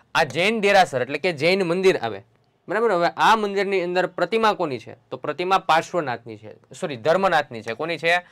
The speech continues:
ધર્મનાથની પ્રતિમા છે. તો પ્રશ્ન થાય, "સાહેબ, આ ધર્મનાથ કોણ?"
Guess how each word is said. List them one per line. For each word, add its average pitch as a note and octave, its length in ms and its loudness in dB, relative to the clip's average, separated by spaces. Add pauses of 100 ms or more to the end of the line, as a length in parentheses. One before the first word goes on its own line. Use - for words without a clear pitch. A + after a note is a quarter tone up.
(380)
ધર્મનાથની D3+ 840 0 (260)
પ્રતિમા B2+ 400 -4
છે. - 180 -16 (680)
તો C#3 80 -12
પ્રશ્ન D#3+ 340 -4
થાય, E3+ 180 2
"સાહેબ, D#3 200 -2
આ E3 40 8
ધર્મનાથ E3 560 0
કોણ?" F#3+ 260 -2